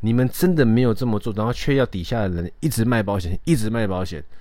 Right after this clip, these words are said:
好，因为保险的计算奖金的方式会比较高，因为保险的什么对公司的，呃，业绩比较好，啊，什么小，什么屁啊，有的没的。人家真的有需要，我们卖，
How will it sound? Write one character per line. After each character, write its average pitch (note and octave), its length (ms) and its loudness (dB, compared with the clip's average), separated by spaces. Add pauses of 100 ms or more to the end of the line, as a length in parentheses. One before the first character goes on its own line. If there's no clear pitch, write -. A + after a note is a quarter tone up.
(160)
好， F2 160 -10
因 B2 120 -6
为 C3 80 -2
保 A2+ 180 -4
险 G#2 160 -2
的 F#2 160 -4
计 B2+ 180 -4
算 A2+ 200 0
奖 F2 220 -6
金 G#2+ 160 -6
的 G2+ 100 -2
方 G2+ 200 -6
式 F#2 200 -6 (280)
会 G#2 140 -6
比 - 160 -12
较 G2 140 -4
高， G2 340 -4
因 G#2+ 140 -4
为 A2 80 -2
保 G2 240 -4
险 G2 200 -4
的 F2 140 -4
什 F2 140 -10
么 E2+ 280 -8 (220)
对 G#2+ 100 -6
公 G#2+ 220 -6
司 G#2+ 160 -10
的， E2+ 1080 -6
呃， F2+ 120 -12
业 G#2+ 200 -6
绩 G#2 180 -8
比 F2 140 -8
较 A2 160 -2
好， E2 200 -4 (220)
啊， F2+ 180 -10 (120)
什 - 140 -8
么 G2 100 -2
小， G2+ 500 -4
什 G2+ 140 -6
么 G2 120 -4 (120)
屁 G#2+ 320 2
啊， F#2 180 -2
有 F#2+ 280 -6
的 F#2 60 -2
没 F2+ 220 -4
的。 F2+ 100 -6 (1500)
人 G2 180 -2
家 B2+ 180 0
真 B2 120 0
的 A#2+ 60 2
有 E2 180 0
需 F2+ 340 -6
要， F2 120 0
我 D2 160 -8
们 D2 120 -8
卖， E2+ 280 -4